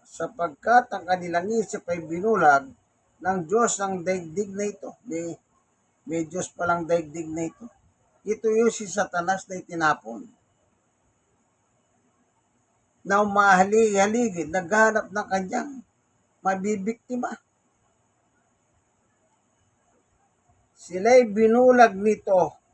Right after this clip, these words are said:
upang hindi nila makita ang liwanag ng mabuting balita o salita ng Diyos.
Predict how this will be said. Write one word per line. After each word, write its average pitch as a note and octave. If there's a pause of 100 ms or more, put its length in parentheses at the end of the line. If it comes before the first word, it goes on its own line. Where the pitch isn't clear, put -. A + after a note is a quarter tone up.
upang G3+
hindi G3
nila F#3+
makita F3+
ang A#3+
liwanag A#3+ (800)
ng G#3
mabuting G3+
balita E3
o A#3
salita F#3+
ng G3
Diyos. -